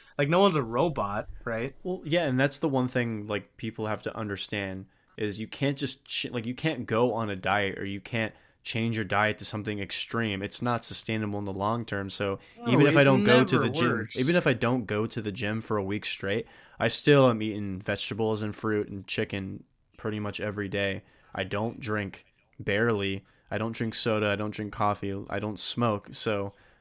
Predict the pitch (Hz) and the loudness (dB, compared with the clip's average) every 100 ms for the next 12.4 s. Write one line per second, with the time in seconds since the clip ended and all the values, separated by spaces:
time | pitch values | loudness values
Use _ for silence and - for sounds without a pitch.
0 | _ 107 98 110 107 - _ - - 131 | _ -4 4 4 4 -2 _ -4 0 2
1 | 131 139 139 123 - 120 117 110 117 - | 2 2 2 2 2 0 0 -2 -2 0
2 | 117 113 117 107 104 104 107 107 104 113 | 2 2 0 0 0 2 0 0 2 2
3 | 110 107 113 113 107 104 - - 135 127 | 2 2 0 0 -4 -4 -16 -18 -2 2
4 | 123 113 - 123 123 113 107 104 95 98 | 2 0 -2 0 0 0 0 -2 -2 -6
5 | - 101 104 98 101 110 101 107 101 98 | -4 -2 0 -2 -2 -2 0 -4 -2 -6
6 | - - 110 101 104 101 - 101 104 - | -6 -6 -4 -4 -4 -6 -6 -4 -4 -4
7 | 98 101 110 101 98 98 101 98 101 127 | -4 -4 -4 -6 -4 -4 -6 -4 -6 -6
8 | 113 - 104 101 107 110 107 98 95 113 | -6 -4 -4 -2 0 0 0 0 2 2
9 | 98 98 98 98 120 110 - 117 127 107 | 2 -4 -6 -8 -4 -4 -2 0 2 2
10 | 104 107 113 110 98 98 113 95 - - | 0 0 0 -2 0 2 2 0 -8 -20
11 | _ _ - - 110 107 92 98 120 113 | _ _ -2 -2 0 -2 -4 -2 0 0
12 | 95 101 - | -4 -6 -12